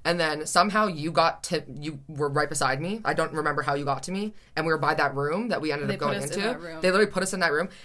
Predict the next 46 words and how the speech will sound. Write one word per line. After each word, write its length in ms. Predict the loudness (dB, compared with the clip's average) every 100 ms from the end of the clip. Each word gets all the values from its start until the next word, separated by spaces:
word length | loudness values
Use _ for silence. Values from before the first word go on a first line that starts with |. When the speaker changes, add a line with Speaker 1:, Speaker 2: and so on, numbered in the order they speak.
| -8
Speaker 1:
And 100 | 0
all 120 | 4
I 40 | 4
remember 380 | 4 2 2 -2
is 100 | -2
your 80 |
mom 220 | -2 -2 -2
saying 240 | -4 -4
to 100 | -4
me, 60 | -6
like, 100 | -6
"Christina, 460 | -6 -4 -2 -2
you 160 | -2 -2
need 140 | -4
to 80 | -4
be 100 | -4
there 140 | -4 -6
for 200 | -8 -8
her. 200 | -6 -4
Like, 120 | -6
Christina, 340 | -6 -6 -4 -4
you 160 | -4
need 140 | -4 -4
to 80 |
be 140 | -4 -4
here." 300 | -4 -8 -10 -16 -20 -12 -4
And 140 | 0
I 80 | 0
was 100 | 0
like, 140 | 0
"Okay." 360 | 0 0 0 -2 -8
I 40 | -6
was 80 | -4
like, 100 | -2
"Okay, 280 | -2 0 0
okay, 240 | 2 0
okay. 300 | 2 0 -2
Like, 120 | -2 2
that's 180 | 2 2
my 140 | 0
job 260 | 2 0 0
right 140 | -2
now. 180 | -2 -4
Like, 140 | -8 -8 -4
okay." 240 | -4 -4
Speaker 2:
Yeah. 320 | -6 -6 -6